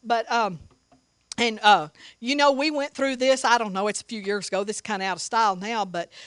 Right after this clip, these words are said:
where if something was really good, everybody said, "Man, that's bad." You know, that was,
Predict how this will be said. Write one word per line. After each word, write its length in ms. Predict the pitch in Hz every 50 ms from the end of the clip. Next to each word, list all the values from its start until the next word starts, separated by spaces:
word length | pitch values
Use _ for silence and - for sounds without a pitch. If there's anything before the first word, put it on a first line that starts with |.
| - _
where 260 | - 247 226 214 196 -
if 320 | - 220 196 - - -
something 360 | - - - 285 294 311 254 226
was 160 | 214 - 247
really 220 | 269 285 277 254
good, 220 | 240 254 269 269 254
everybody 220 | 240 233 220 208
said, 160 | - - 226
"Man, 220 | 202 208 214 214 202
that's 180 | 202 214 -
bad." 760 | 185 196 - - - 349 - - 170 170 156 143 156 156 - _ _ _ _ _ _ _ _ _ _ _ _ _ _ _ _
You 160 | - 202 214
know, 200 | 208 208 202 202
that 240 | 202 226 240 226 190
was, 200 | 190 180 - -